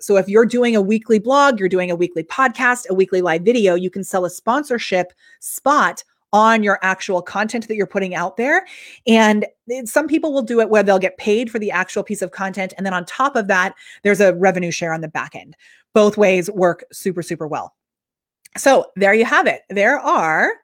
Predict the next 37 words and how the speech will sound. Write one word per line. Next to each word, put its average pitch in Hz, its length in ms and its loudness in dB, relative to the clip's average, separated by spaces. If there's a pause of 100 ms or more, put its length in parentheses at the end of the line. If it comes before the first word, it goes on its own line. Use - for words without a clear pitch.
seven 214 840 -10
social 185 340 -8
media 185 300 -6
monetization 180 720 -8
models 170 420 -4 (280)
that 240 340 2
I 180 80 -2
think 254 420 -4 (300)
you'll 175 180 -2
want 226 200 0
to 262 80 -2
try. - 380 0 (240)
I 214 60 4
would 240 120 6
love 294 160 6
to 359 60 2
know 302 120 4
in 247 80 4
the 240 80 4
chat, 202 360 0
which 233 220 2
is 277 100 0
your 240 120 2
favorite 262 400 0
of 220 140 -6
these 233 200 -6
seven? 214 360 -2 (340)
And 269 340 4 (280)
whether 370 180 6
you're 359 160 4
watching 320 300 2
this 294 180 0
on 233 200 0
the 233 80 0
Book 220 180 0
of 214 140 -2
Faces, 311 560 -2